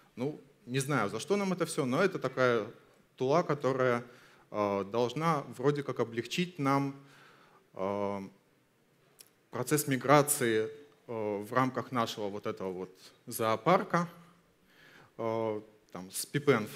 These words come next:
на Poetry и обратно, если бы не понравилось. Ну и вот всё в таком роде. Да? А,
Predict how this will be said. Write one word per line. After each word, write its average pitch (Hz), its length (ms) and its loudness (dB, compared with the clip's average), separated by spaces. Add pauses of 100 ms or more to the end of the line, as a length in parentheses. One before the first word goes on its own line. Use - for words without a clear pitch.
на 117 120 0
Poetry 110 540 0
и 120 140 -2
обратно, 98 460 0
если 170 220 -6
бы 208 80 -8
не 202 80 -4
понравилось. 170 800 2
Ну 147 200 -6
и 143 60 -2
вот 110 280 -8
всё - 240 -4
в 120 80 -6
таком 123 340 -2
роде. 98 400 -2 (800)
Да? 151 180 -10 (720)
А, 113 360 4